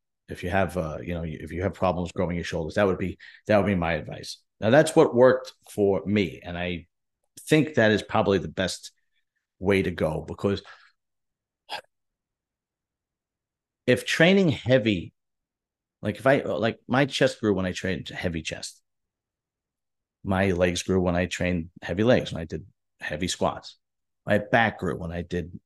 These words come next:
heavy one arm dumbbells with rows.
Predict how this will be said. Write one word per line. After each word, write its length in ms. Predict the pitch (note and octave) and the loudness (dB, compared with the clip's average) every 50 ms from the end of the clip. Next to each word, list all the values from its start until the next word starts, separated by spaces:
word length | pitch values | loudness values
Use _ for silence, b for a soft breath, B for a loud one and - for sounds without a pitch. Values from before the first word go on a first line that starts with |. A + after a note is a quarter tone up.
| _ _ - - _ _ _ - - | _ _ -20 -20 _ _ _ -20 -14
heavy 380 | - - - - F2 F#2 F2+ E2 | -12 -10 -8 -6 -4 -4 -4 -6
one 260 | E2 E2 F#2 F#2 F#2+ | -6 -6 -4 -4 -2
arm 200 | F2+ F2+ F#2 F2+ - | -2 -2 -2 -4 -2
dumbbells 480 | - F#2 G2 F2+ - - D2+ - - - | -2 -2 -2 -2 -2 -4 -8 -10 -12 -12
with 120 | F#2+ - _ - F2+ G2 | -16 -16 _ -16 -8 -4
rows. 460 | G2 F#2 F2 D#2 - - _ - | -4 -2 -4 -4 -8 -14 _ -20